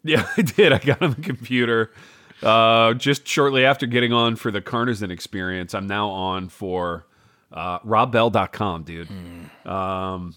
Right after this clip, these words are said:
Speaker 1: this is wild, okay? So, like, he has a podcast called The Robcast, which I bet is a wild ride, dude. I bet that's a fun time. I'm clicking on it now. Um, the twenty twenty-three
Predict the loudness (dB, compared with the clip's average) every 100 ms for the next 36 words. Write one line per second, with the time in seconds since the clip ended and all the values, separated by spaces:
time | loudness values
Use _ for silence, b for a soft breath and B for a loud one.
0 | -6 -4 -4 -6 -4 -2 0 -2 -4 -12
1 | -20 -20 -8 -2 0 -2 -4 -6 -2 0
2 | 0 0 0 -6 -18 _ _ _ 0 2
3 | 2 0 0 0 2 2 2 0 0 0
4 | 2 0 2 2 2 -2 -8 -8 -10 -16
5 | -20 _ _ _ _ _ _ -6 0 0
6 | 2 2 0 -4 -8 -6 -4 -4 -6 -8
7 | -8 -8 -12 -16 -14 -14 -12 -14 -16 -16
8 | -12 -12 -8 -8 -8 -12 -8 -6 -6 -8
9 | -10 -12 -16 _ -8 -6 -6 -10 _ _
10 | _ _ _ -12 -10 -8 -8 -8 -10 -14
11 | b b b b b b -8 -4 -2 -2
12 | -2 -4 -8 -12 -16 _ _ _ _ _
13 | _ _ _ _ -10 -6 -2 0 0 -2
14 | -4 -2 -2 0 2 0 -2